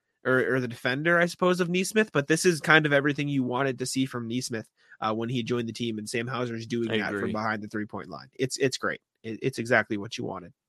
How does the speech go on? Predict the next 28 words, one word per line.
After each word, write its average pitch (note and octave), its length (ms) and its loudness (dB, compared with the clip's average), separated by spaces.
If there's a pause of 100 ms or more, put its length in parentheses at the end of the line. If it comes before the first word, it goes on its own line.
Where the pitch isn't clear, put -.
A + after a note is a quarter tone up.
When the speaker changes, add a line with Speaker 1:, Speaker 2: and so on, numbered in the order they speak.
(340)
Speaker 2:
It's E3 180 2
nice G3+ 220 6
Speaker 1:
Now C3 140 10
Speaker 2:
that B2 40 8 (100)
you E3 60 0
can C#3 160 -2
feel D#3+ 240 4
like C#3 160 6
the A#2+ 60 -2
Celtics B2 400 2
have G#2 120 -8
finally A2 300 2
found G#2+ 300 0
themselves G2 640 -4 (580)
a G#2+ 460 8
Max A2 480 0
Strus G#2+ 400 -4
type, G2 320 -2
even G2+ 220 -4
though G2 100 -4
they F#2+ 140 -2
had G2+ 240 -2
Max F#2 280 -8
Strus G2+ 220 -8
and F#2 100 -4
let F2 160 6
him - 60 -4
walk. A2 240 6